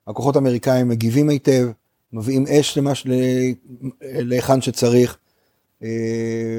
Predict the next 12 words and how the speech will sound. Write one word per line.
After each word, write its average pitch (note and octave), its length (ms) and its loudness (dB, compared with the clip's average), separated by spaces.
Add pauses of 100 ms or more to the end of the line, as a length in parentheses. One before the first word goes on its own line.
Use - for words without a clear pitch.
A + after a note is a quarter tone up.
לכן A#2+ 180 -2
הצפון C#3 460 -2
וייטנאמים C3 520 0
סופגים B2 720 0
אבדות, D3 600 0 (140)
אה, B2+ 40 -10 (920)
אה, A2+ 200 -4
קשות, D#3 480 0 (560)
אה, A2+ 240 -8
באותה B2 680 2
אסטרטגיית C3 440 2
פריפיאלית, B2+ 680 2